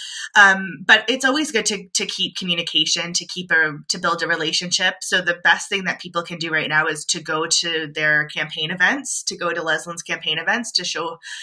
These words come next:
support, um, and to encourage others who might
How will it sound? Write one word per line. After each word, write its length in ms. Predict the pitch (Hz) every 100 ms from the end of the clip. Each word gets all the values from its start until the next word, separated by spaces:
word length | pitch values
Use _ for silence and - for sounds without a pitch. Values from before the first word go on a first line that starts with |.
| - -
support, 600 | 202 - 185 233 285 - - - -
um, 600 | 180 170 165 165 175 - - 180
and 280 | 175 170 175
to 100 | 190
encourage 340 | 180 190 180
others 480 | 165 170 214 269 -
who 160 | 208 185
might 300 | 170 175